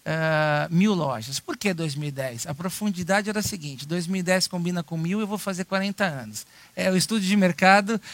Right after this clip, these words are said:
tinha essa profundidade. <laughs> Vocês acreditam nisso?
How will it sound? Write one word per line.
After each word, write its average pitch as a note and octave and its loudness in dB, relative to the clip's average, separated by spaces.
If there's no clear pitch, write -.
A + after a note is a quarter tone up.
tinha F#3+ 6
essa A3 8
profundidade. G#3 4
<laughs> F#3+ 0
Vocês F3 4
acreditam E3 4
nisso? D3 0